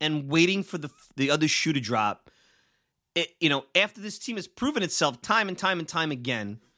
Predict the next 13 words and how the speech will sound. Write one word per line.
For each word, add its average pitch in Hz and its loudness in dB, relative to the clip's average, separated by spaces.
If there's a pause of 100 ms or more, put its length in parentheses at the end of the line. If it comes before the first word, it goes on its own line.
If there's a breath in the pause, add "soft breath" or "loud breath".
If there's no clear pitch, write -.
(1600)
i-, - -14
it's 180 -2
just 208 2
a 190 0
self-fulfilling 185 0
prophecy, 185 -2
and 131 -4
it's 131 -10 (100)
adding, 170 0 (260)
uh, 50 -20 (1400)
it's 156 -8
adding 208 2
unnecessary 160 -2